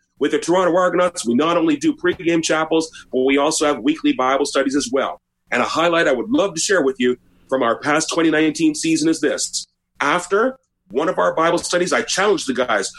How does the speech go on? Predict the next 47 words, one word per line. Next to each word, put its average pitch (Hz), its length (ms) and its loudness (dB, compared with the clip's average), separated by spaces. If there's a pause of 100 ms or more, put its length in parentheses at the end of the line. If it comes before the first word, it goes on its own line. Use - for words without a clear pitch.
(140)
"Where 170 220 0
are 196 60 4
you 185 200 0
in 180 100 -2
your 170 120 2
walk 156 260 0
with 165 120 -2
the 160 80 -2
Lord?" 143 220 2
And 117 100 -2
they 131 80 2 (120)
gave 170 160 0
me 165 120 2
some 175 260 -2 (500)
vague 165 500 2 (280)
terminology 156 880 0
about, 139 360 0 (240)
you 165 120 2
know, 156 200 2
"I 131 120 0
became 160 440 0
closer 160 360 0
with 151 160 -2
God 151 180 0
at 151 80 -4
this 143 220 -2
time. 147 300 0 (160)
I 139 80 0
started 151 320 0
getting 143 220 2
more 127 200 2
serious 131 420 0
at 135 80 -8
this 131 180 -2
time." 107 320 -2 (260)
So - 160 -2
I 123 100 2
challenged 180 480 0
them. 196 220 -2 (140)
I 113 60 -2
said, 120 220 -2
"Have 160 320 -2
you 170 100 2
accepted 151 400 -2
Christ 139 300 -2
as 131 100 -2
Savior?" 131 420 0